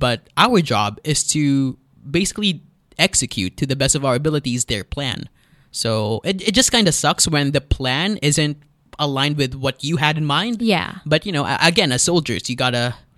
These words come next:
Speaker 1: <laughs> you
Speaker 2: Push
Speaker 1: gotta push
Speaker 2: through
Speaker 1: through.
Speaker 2: it. Exactly.
Speaker 1: Yeah.
Speaker 2: There are a lot of changes now with radio industry. Like, right before I came in, like, when they said, okay, th-, we were going to parang shift, there was a term for it. I forget. We just talked about it right now.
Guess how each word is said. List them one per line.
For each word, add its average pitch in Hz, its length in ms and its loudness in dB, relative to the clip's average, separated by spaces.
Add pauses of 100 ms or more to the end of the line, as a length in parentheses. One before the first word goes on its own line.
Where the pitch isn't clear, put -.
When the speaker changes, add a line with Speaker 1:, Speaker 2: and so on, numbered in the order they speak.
(100)
Speaker 1:
<laughs> - 240 -16
you 170 80 2
Speaker 2:
Push 160 60 4
Speaker 1:
gotta 151 180 2
push 170 160 4
Speaker 2:
through 170 80 -6
Speaker 1:
through. 160 200 0 (200)
Speaker 2:
it. 180 140 -2
Exactly. 165 480 -8
Speaker 1:
Yeah. - 160 -4 (320)
Speaker 2:
There 311 100 -4
are 349 80 -2
a - 0 -
lot 269 220 0
of 285 100 -4
changes 202 360 -6
now 180 120 -4
with 170 140 -6
radio 156 260 -6
industry. 151 300 -8
Like, 160 180 -6
right 196 220 0
before 254 320 0
I 185 160 0 (180)
came 180 240 0
in, 156 180 -4
like, 151 240 -4 (480)
when 240 200 2
they 320 120 4
said, 214 600 0
okay, 190 440 -2 (280)
th-, - 120 -10
we 202 180 0
were 185 360 0
going 180 320 -2 (120)
to 165 260 -8 (800)
parang 165 320 -4
shift, - 420 -8 (460)
there 277 100 2
was 320 120 0
a 269 60 -4
term 190 240 -2
for 147 180 -8
it. - 140 -12 (100)
I 190 80 -8
forget. 190 360 -12 (240)
We 202 60 -18
just 208 160 -12
talked 165 220 -10
about 143 180 -8
it - 100 -14
right - 160 -12
now. - 200 -14